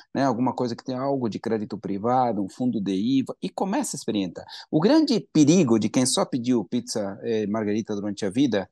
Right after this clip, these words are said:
é que talvez em algum momento ele olhe pra trás e diga, "Puxa vida, eu não conheci mais nada além disto", né? E acho que no caso do investidor seria olhar pra trás e se eu tivesse, e, e, e pensar, né,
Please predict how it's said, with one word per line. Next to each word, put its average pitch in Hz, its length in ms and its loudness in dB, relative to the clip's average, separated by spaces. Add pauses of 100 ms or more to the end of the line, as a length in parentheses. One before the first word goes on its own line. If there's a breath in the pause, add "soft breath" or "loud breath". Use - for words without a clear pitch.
(520 loud breath)
é 151 60 -4
que - 80 -16
talvez 139 300 2
em 147 40 4
algum 135 140 0
momento 135 340 0
ele 131 160 2
olhe 127 160 0
pra 123 220 -2
trás 123 380 -4
e 117 60 -10
diga, 113 300 -4
"Puxa 117 300 -8
vida, 104 220 -2
eu 98 400 -4
não 110 280 -12
conheci 110 400 2
mais 110 220 4
nada 107 320 4
além 104 240 4
disto", 101 420 2
né? 110 200 0 (360 loud breath)
E 131 80 4
acho 110 200 2
que 120 180 2
no 110 160 0
caso 107 240 -2
do 113 60 -4
investidor 107 500 -6
seria 110 320 -6
olhar 107 220 -4
pra 107 180 -6
trás 113 340 -2
e 98 60 -6
se - 100 -10
eu 113 60 -2
tivesse, 110 460 -2
e, 104 320 2
e, 110 320 2
e 107 80 4
pensar, 147 420 4
né, 139 120 2